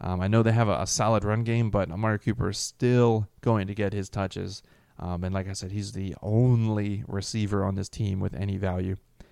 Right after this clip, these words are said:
So I think it's worth picking him up if you just need to fill a roster. He's not super expensive, but he, I always think he's kinda in that middle ground of too expensive for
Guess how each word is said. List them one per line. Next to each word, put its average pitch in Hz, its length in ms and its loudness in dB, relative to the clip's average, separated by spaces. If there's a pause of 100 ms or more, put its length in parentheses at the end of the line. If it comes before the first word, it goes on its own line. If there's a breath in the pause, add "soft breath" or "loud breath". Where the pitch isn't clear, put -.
(320 soft breath)
So 92 320 -2 (260)
I 110 100 0
think 107 140 0
it's 98 100 -4
worth 104 200 0
picking 107 180 0
him 101 100 0
up 98 200 -2 (380 soft breath)
if - 80 -18
you 101 80 -2
just - 120 -8
need 98 100 -4
to 101 80 -6
fill 98 160 -2
a 98 40 2
roster. 101 380 2
He's 127 240 -4
not 147 260 2
super 156 300 0
expensive, 131 640 0
but 107 220 0
he, 117 280 -10 (920)
I 120 140 -8
always 139 220 2
think 139 180 0
he's 135 160 0
kinda 131 280 2
in 120 140 0
that 104 160 0
middle 123 180 4
ground 113 320 2
of 101 140 -2
too 139 140 0
expensive 113 600 0
for 104 380 -4